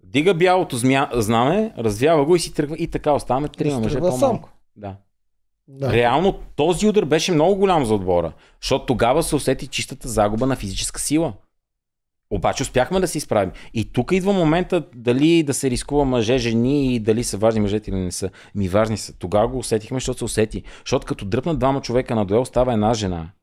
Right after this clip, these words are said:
Speaker 1: един мъж примерно, и ние губим другите битки. Не са малко пендарите. И е филмирано става положението.
Speaker 2: Мгм.
Speaker 1: Трябва да са поне четири мъже, да могат да останат двама в отбора.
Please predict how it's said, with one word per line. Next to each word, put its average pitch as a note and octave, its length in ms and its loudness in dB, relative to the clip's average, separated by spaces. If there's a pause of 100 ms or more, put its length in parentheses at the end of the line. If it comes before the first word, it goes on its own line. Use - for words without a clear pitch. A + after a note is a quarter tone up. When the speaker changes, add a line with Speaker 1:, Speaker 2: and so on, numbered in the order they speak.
(280)
Speaker 1:
един G2+ 280 0
мъж A2 200 0
примерно, F2+ 480 -4 (300)
и G#2+ 60 -6
ние C#3+ 100 0
губим C3 280 -2
другите C#3 280 -2
битки. A#2 340 -8
Не G#2 140 -4
са A#2+ 160 -2
малко B2+ 320 0
пендарите. G2+ 560 -2 (600)
И A2+ 240 2
е A#2 440 6 (160)
филмирано A#2 540 2
става G2 280 2
положението. D#2+ 580 -8 (300)
Speaker 2:
Мгм. C3+ 320 -2 (140)
Speaker 1:
Трябва C#3 160 4
да E3 40 2
са - 100 -8
поне D3+ 160 0
четири D3 320 -2
мъже, G#2 280 2
да F#2+ 80 0
могат A#2+ 180 2
да B2+ 40 0
останат B2+ 280 -2
двама A2+ 220 2
в - 120 -8
отбора. F2 300 -8